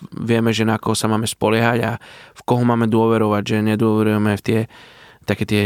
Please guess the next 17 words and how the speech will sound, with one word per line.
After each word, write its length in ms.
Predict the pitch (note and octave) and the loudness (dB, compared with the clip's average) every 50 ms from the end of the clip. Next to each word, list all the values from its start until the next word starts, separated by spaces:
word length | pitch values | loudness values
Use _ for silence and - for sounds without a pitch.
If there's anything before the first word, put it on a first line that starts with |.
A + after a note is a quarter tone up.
| G#2 G2+ G2 | 2 0 0
e, 260 | F#2+ G2 - - F2+ F#2+ F#2+ F#2+ F#2+ F#2 F#2 G2 - - _ _ _ _ _ _ - _ | 0 -2 -2 -2 0 0 0 0 -2 -2 -4 -8 -12 -16 _ _ _ _ _ _ -20 _
neviem, 320 | F#3+ B2 - F#2 G2 G#2 G2 | -14 -10 -8 -6 -6 -6 -6
či 160 | - - - | -8 -8 -6
to 80 | G#2+ G#2 | -4 -4
nazvať 200 | G#2 G#2 G2+ G2 | -4 -4 -4 -4
ľudskými 360 | G#2+ A2 - - - A2+ A2 | -4 -4 -4 -4 -2 0 0
hodnotami, 640 | G#2+ G#2+ A2 A#2 A#2 A2+ - A2+ A2 A2+ A2+ A2 A2 | 2 0 0 0 -2 -2 0 0 0 2 2 0 0
ale 160 | A2 G#2+ - | 0 -2 -2
proste 200 | A2+ - - A2 | -4 -4 -2 -2
také 200 | A2 - - A2 | -2 -2 -2 -2
ľudské 400 | A2+ B2 A2+ - - C3+ A#2+ A#2 | 0 0 -2 -2 -2 0 0 0
veci, 320 | A2+ A#2 A2+ - - A#2 | 0 0 0 0 -2 -2
ľudské 280 | A#2 A#2+ - - - - - | 0 -2 -2 -2 -4 -4 -2
istoty, 600 | A2+ G#2+ - - B2 A2+ - B2+ B2+ C3+ C#3 - - - _ _ _ _ _ _ _ _ _ _ | -2 -4 -4 -2 -4 -2 0 0 0 0 0 -4 -12 -20 _ _ _ _ _ _ _ _ _ _
ale 320 | - - G#2 G#2 G#2+ G#2+ G#2+ | -6 -2 0 2 2 2 2
dôverujeme 480 | A#2+ A#2+ A#2+ A#2 A2+ A2+ A2 G#2+ G#2 | 2 2 2 2 2 2 0 0 0
Bohu, 240 | G2 A2+ A#2+ B2 B2 | 0 0 2 2 2